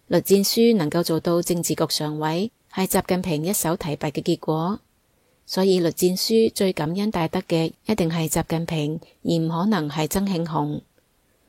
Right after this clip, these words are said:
栗戰書更加唔可能幫助曾慶紅政變，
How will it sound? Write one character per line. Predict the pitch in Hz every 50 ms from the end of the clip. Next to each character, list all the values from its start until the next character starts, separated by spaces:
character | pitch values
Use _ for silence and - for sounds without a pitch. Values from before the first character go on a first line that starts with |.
| _ _ _
栗 | - 180
戰 | 165 - - 190 202
書 | 196 - - 233 233 226
更 | - 202 185
加 | 190 214 208 208
唔 | 180 156
可 | 156 160 175
能 | 202 190 156 151 151
幫 | 160 196 202 214
助 | 220 - 165 165
曾 | - - 214 214
慶 | 202 185
紅 | 170 160 147 147
政 | - 180 175 185
變， | 180 185 180 175 175 180 185 -